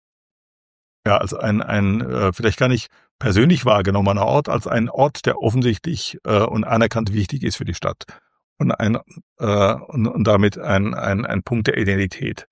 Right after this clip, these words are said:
Da gibt's natürlich auch, auch Gründe, die jetzt nicht in den Institutionen zu suchen sind, sondern in der Frage,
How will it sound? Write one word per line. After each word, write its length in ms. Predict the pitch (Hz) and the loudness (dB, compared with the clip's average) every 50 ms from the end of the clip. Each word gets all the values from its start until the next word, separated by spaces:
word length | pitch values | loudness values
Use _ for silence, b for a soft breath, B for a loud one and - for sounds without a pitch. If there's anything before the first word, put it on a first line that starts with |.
| _ _ _ _ _ _ _ _ _ _ _ _ | _ _ _ _ _ _ _ _ _ _ _ _
Da 140 | - - 104 | -4 -2 0
gibt's 180 | 101 107 - 120 | 0 0 0 0
natürlich 600 | 101 - 101 95 95 92 - - - - - - - _ _ _ _ _ _ _ _ _ _ | 0 2 2 2 2 2 0 -2 -8 -10 -14 -16 -20 _ _ _ _ _ _ _ _ _ _
auch, 260 | - 110 98 90 - | -4 -4 -4 -4 -4
auch 340 | - - - - - - - - _ _ - - 139 - | -6 -6 -6 -8 -10 -16 -18 -20 _ _ -20 -20 -14 -6
Gründe, 320 | - - 113 117 110 113 | 0 2 2 4 4 2
die 120 | 98 107 | 4 4
jetzt 160 | 104 95 - - | 4 2 2 0
nicht 160 | 123 - 143 | -4 -2 -2
in 60 | 143 | -4
den 100 | 127 - | -4 -4
Institutionen 720 | - - - - 101 98 95 90 - 123 143 143 135 - | -4 -6 -6 -6 -4 -4 -4 -2 0 0 2 2 0 -2
zu 100 | - - | -4 -6
suchen 540 | 101 90 98 104 101 87 - 104 98 92 90 - _ _ _ _ _ _ - | -4 -2 -2 -2 -2 -4 -4 -2 -2 -2 -2 -4 _ _ _ _ _ _ -14
sind, 640 | - 104 92 - - 110 117 135 147 - - - - - | -10 -8 -6 0 2 2 2 2 0 0 -6 -14 -16 -14
sondern 760 | - - - 113 107 101 101 104 104 101 101 98 104 - - - - _ 392 349 415 | -10 -4 -2 0 2 2 4 2 2 2 2 0 -2 -2 -6 -8 -18 _ -20 -12 -6
in 140 | - 110 | -2 0
der 120 | 95 104 90 | 2 2 0
Frage, 680 | - - - 92 98 101 113 110 110 113 117 117 117 | 0 -4 -4 -2 0 2 2 2 2 2 0 0 0